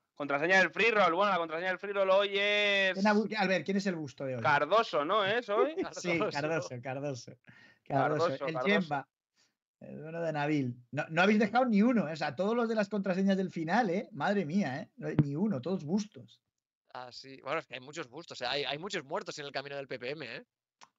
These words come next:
Speaker 2: Hombre, ahora, si no, no ganaría uno.
Speaker 3: Claro, por eso, por eso. Ojo, <laughs> ojo que se le abre el proyecto de color a Adri Stinson, que había tribeteado.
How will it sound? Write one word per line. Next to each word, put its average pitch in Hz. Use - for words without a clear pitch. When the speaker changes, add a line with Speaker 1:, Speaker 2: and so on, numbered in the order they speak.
Speaker 2:
Hombre, 107
ahora, 107
si 120
no, 139
no 156
ganaría 151
uno. 190
Speaker 3:
Claro, 151
por 139
eso, 175
por 156
eso. -
Ojo, 196
<laughs> -
ojo 208
que 220
se 196
le 202
abre 220
el 175
proyecto 202
de 240
color 190
a 202
Adri 190
Stinson, 233
que 190
había 190
tribeteado. 220